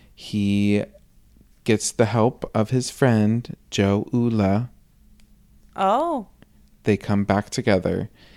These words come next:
Speaker 1: and he
Speaker 2: Okay.
Speaker 1: suggests, 'cause Halston is going like,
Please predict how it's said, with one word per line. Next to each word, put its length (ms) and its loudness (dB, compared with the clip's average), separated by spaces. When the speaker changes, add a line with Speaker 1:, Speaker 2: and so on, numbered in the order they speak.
Speaker 1:
and 180 0
he 60 -6
Speaker 2:
Okay. 120 0
Speaker 1:
suggests, 1040 -2
'cause 160 -2
Halston 360 0
is 100 -2
going 180 0
like, 160 -2